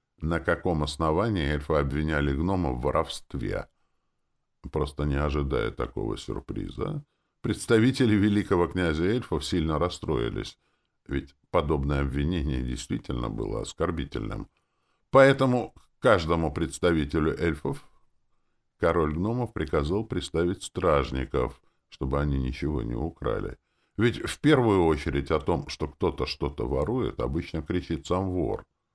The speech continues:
Это была правда, которую гномы прекрасно знали. Представители великого князя не выдержали такого сюрприза. Сначала они пытались ругаться,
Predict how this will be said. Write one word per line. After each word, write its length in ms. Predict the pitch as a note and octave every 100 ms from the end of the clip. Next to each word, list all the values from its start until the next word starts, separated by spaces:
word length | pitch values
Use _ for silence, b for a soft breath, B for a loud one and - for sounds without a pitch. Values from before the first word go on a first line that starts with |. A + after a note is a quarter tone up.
| _ _ _
Это 180 | D#2 D2
была 280 | D2+ E2 E2+
правда, 420 | - G#2+ A2 C#2+
которую 500 | - A1 A#1 B1+ A#1+
гномы 320 | D2+ G2 D2+
прекрасно 580 | - A#1 - C#2 - D#2
знали. 560 | D2 D2+ G1+ G1+ - - _ _ _ _ _ _ _ _ _ -
Представители 720 | B2+ - C#3 D3+ F3 D3 B2+
великого 540 | A#2+ A#2+ A2 A2 G#2
князя 460 | - B2 C#3 B2+ C#3
не 200 | C#3 C#3+
выдержали 600 | A2 F2+ F2 E2 E2+ E2
такого 440 | F2 - E2+ D#2+
сюрприза. 840 | D2 D#2+ D2 E2 D2+ D2 D2+ D2 - _ _ _ _ -
Сначала 640 | - G#2 F#2+ - G#2 C#2
они 180 | B1 A#1
пытались 560 | - C#2 C#2 A1 G1+ -
ругаться, 760 | B1+ A1 A#1 - - A2 D#3